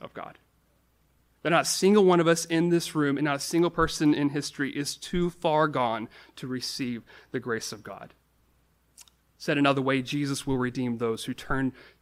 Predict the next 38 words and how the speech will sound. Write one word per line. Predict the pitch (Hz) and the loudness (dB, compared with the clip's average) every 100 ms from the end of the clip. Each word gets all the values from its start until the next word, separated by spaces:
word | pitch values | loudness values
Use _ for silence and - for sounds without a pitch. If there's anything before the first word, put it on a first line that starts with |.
| - | -12
to | 139 | -12
him | - 135 120 | -8 -8 -8
in | 123 | -10
faith, | - 123 113 | -6 -6 -6
no | 123 | -8
matter | 123 117 107 | -6 -6 -8
who | - 147 | -2 -2
they | 139 123 | 0 -4
are | 107 104 - _ _ _ _ _ _ _ | -6 -8 -12 _ _ _ _ _ _ _
or | - | -12
what | 117 113 | -6 -6
they've | - 104 | -6 -12
done. | - 101 - _ _ _ _ _ _ _ _ _ _ _ _ | -10 -12 -14 _ _ _ _ _ _ _ _ _ _ _ _
And | - 139 | -10 -8
this | |
story | 135 156 131 | -8 -8 -8
today | 123 120 113 104 _ _ _ _ _ _ | -8 -8 -10 -12 _ _ _ _ _ _
teaches | - 147 - 131 | -10 -10 -8 -12
us | 117 | -10
this | 131 127 | -12 -8
very | 123 120 | -6 -6
valuable | 110 110 107 98 | -6 -8 -10 -12
lesson, | 64 - - 92 _ _ _ _ _ _ _ _ _ _ _ | -12 -12 -16 -18 _ _ _ _ _ _ _ _ _ _ _
that | - | -14
no | 120 | -4
matter | 135 131 | -2 -2
who | 131 | -4
we | 131 | -4
are | 131 | -2
in | 123 | -4
this | 123 - | -4 -10
room, | 104 98 _ _ _ _ _ _ | -16 -18 _ _ _ _ _ _
you | 139 123 | -10 -8
are | |
not | 117 113 | -6 -8
too | - 127 | -8 -14
far | - 117 | -8 -8
gone | 107 101 98 | -8 -14 -18